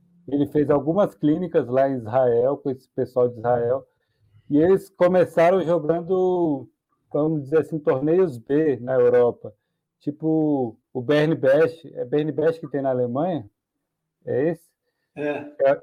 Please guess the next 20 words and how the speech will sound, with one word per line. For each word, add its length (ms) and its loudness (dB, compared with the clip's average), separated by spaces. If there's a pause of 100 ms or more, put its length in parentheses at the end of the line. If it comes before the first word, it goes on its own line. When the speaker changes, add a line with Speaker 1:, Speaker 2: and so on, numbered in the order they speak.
(100)
Speaker 1:
é 160 0
Bern 260 0
Besch, 280 0
que 100 -4
tem 200 0
várias 300 2
divisões, 680 0
ele 160 -2
jogava 400 0
ali 100 -4
na 140 -2
segunda 320 -8
divisão, 680 -4 (680)
e 80 0
aí 80 4
até 220 2
contar 280 0
a 80 4
história 340 2
que 100 -12